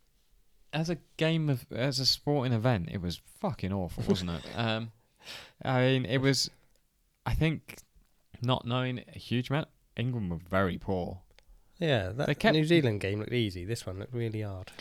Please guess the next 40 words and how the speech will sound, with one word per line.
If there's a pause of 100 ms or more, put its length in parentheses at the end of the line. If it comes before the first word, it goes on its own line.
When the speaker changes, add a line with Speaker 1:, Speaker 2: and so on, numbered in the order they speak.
(200)
Speaker 1:
Well,
<laughs>
yeah.
Speaker 2:
What's
going
on?
Speaker 1:
I
think
they,
they
seem
to
have (200)
trouble
throwing
it
to
each
other,
which
I
think
is
pretty
basic
in,
uh,
in
rugby. (120)
Speaker 2:
<laughs>
Speaker 1:
Um,
there
was
a
lot
of
bad
passing. (580)
Um, (240)
Speaker 2:
Yeah,